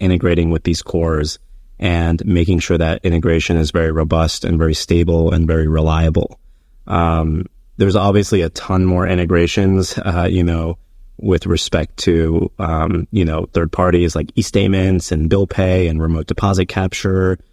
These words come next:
and check imaging and, and security and B S A tools. And again, I won't bore you with that, but the, the underlying principle is a bank or credit union has a core, NARMI sits on top of it and is really that,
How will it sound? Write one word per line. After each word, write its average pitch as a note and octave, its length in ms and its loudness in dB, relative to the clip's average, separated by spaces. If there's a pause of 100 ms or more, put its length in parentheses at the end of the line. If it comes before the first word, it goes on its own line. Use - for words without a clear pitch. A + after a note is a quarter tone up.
(200)
and D#2+ 180 -2
check - 240 -2
imaging F#2 680 2
and, D2+ 320 -2
and E2 320 -4
security F#2+ 840 0 (340)
and D#2 300 0
B E2+ 160 4
S D2+ 160 0
A G2 120 2
tools. F#2+ 520 2
And D#2+ 340 0
again, E2+ 220 2
I E2+ 60 2
won't E2+ 220 0
bore E2 200 2
you E2 140 4
with D#2+ 160 -2
that, F#2 400 0
but E2+ 260 0 (460)
the, - 180 2
the G2 240 0
underlying G#2 540 2
principle F2 480 0
is D#2 340 -2 (460)
a E2+ 60 -4
bank G2 340 2
or G#2+ 40 2
credit F#2 200 0
union F2 180 0
has F2+ 180 0
a A2+ 60 0
core, E2+ 460 -2 (360)
NARMI F#2 400 2
sits - 240 -4
on E2 140 -2
top G2+ 300 -2
of E2+ 120 0
it E2 280 -2 (320)
and F2 200 -2
is F#2 300 0
really F2 340 4
that, D#2+ 420 -2